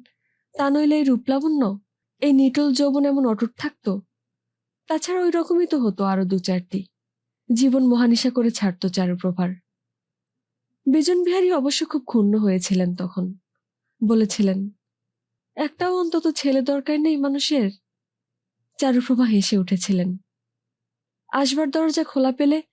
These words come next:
যার ইচ্ছে সে আসবে। তোমার দরকার মাফিক আসবে? পরপর মেয়েই আসতে পারে পাঁচ, সাত, দশ, বারো।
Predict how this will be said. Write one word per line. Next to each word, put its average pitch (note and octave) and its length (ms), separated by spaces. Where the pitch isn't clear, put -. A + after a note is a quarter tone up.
যার D#4 240
ইচ্ছে D#4+ 240
সে D#4+ 200
আসবে। G3+ 420
তোমার E4 240
দরকার A#3+ 320
মাফিক D4 300
আসবে? C#4 400
পরপর E4+ 320
মেয়েই D#4+ 360
আসতে B3+ 240
পারে G#3 220
পাঁচ, F#3+ 220
সাত, F#3+ 220
দশ, F#3+ 340
বারো। F#3 260